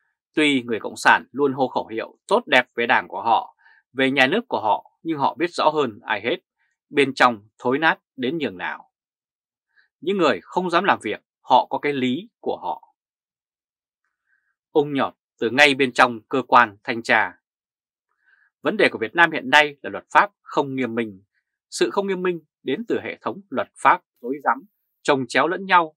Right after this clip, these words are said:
không biết đâu mà lần. Hệ thống luật pháp của Việt Nam có hiến pháp,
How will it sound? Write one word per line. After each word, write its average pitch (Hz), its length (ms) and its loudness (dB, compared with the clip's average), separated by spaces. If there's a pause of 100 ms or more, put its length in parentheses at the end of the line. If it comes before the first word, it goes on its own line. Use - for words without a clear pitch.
không 143 260 -4
biết 175 180 -4 (120)
đâu 135 160 -2
mà 107 160 -4
lần. - 280 -10 (1120)
Hệ 113 120 -2
thống 143 300 -4
luật 113 160 -6 (100)
pháp 175 180 4
của 117 120 -8
Việt 98 140 -6
Nam 123 380 4
có 113 140 -2
hiến 139 240 -8
pháp, 175 240 2